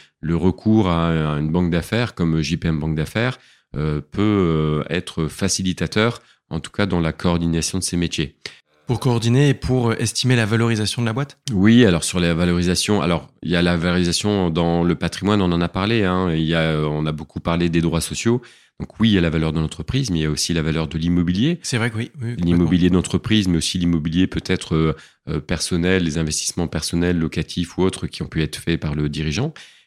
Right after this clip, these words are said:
Speaker 1: Et puis, euh, la valeur, euh, de son patrimoine financier,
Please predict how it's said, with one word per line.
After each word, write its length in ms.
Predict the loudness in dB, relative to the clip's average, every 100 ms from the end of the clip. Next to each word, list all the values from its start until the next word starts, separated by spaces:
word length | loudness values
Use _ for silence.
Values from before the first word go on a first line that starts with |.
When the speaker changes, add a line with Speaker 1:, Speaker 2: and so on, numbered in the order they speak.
| -4
Speaker 1:
Et 120 | -2
puis, 400 | -2 -2 -2 2
euh, 100 | 4
la 140 | 4 2
valeur, 500 | 2 2 2 2 2
euh, 340 | 2 2 0
de 140 | 0
son 200 | -2 -4
patrimoine 560 | -4 -4 -2 0 0 0
financier, 580 | -2 -2 -2 0 -2